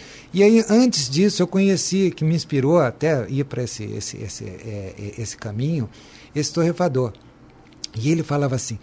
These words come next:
"Eu uso tantos por cento de Quênia, eu uso tantos por cento de Etiópia, eu uso tantos por cento de Brasil."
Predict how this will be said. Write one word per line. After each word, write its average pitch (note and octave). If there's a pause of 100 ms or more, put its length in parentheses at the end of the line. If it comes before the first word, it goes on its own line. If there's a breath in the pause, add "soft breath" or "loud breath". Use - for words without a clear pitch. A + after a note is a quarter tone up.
(320 loud breath)
"Eu G3
uso G3+ (220)
tantos G#3
por C#3+
cento E3
de A2+
Quênia, G3 (240 loud breath)
eu E3+
uso E3
tantos G#3+
por D3
cento E3+
de A2+
Etiópia, D3+ (260 loud breath)
eu E3+
uso F#3
tantos G3+
por D#3+
cento F#3+
de F3+
Brasil." D#3